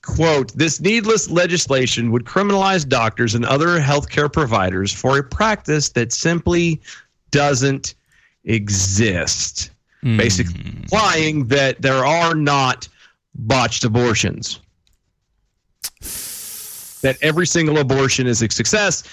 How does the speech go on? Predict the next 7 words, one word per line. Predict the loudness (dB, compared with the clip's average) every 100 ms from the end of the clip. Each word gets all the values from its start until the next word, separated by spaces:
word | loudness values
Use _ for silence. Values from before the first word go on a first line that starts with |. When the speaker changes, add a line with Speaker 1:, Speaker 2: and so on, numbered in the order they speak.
| -8 -2
Speaker 1:
and, | 0 0 0 -2 -2
and | 0 2 2 -2 -6 _ _ _ _ _ _ _ -2
ends | 0 0 -2 -6 -10 -4
triumphantly | 0 2 2 0 0 0 2
with | 0 0
a | 0
dead | 2 0 -2